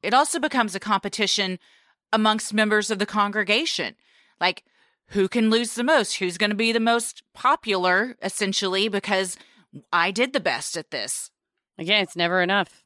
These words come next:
Speaker 1: Right. As Shamblin's popularity grew,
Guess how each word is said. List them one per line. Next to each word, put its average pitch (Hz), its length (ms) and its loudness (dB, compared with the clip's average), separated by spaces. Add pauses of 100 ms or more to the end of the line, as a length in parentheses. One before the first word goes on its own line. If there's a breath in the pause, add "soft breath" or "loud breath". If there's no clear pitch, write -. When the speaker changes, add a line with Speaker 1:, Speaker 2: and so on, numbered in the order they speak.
Speaker 1:
Right. 160 300 -2 (1900 soft breath)
As 208 120 -4
Shamblin's 370 500 -2
popularity 226 640 0
grew, 156 440 -8